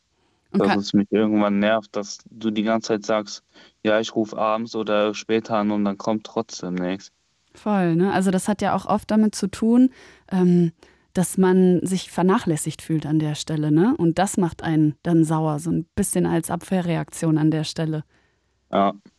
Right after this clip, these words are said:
Speaker 1: Ja, kann ich total nachvollziehen. Ja, voll spannend, äh, Fabio. Okay, das heißt bei dir, du hast einige Sachen jetzt <clears throat> gesammelt,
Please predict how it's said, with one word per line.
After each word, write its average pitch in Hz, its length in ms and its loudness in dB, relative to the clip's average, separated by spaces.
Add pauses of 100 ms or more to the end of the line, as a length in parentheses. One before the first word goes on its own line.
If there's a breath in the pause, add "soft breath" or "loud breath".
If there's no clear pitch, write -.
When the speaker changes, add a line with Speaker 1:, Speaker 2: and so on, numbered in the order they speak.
(540)
Speaker 1:
Ja, 190 220 2
kann 196 220 0
ich 196 300 -2
total 190 300 -2
nachvollziehen. 170 720 0 (320 loud breath)
Ja, 226 120 0
voll 240 220 0
spannend, 285 500 4
äh, 185 400 2
Fabio. 170 600 -2
Okay, 196 540 2 (220)
das 208 180 -2
heißt 214 220 0
bei 208 100 -2
dir, 226 380 0
du 208 140 -2
hast 226 120 -4
einige 226 320 2
Sachen 220 260 2
jetzt 190 240 -2 (120)
<clears throat> 262 340 6
gesammelt, 247 600 4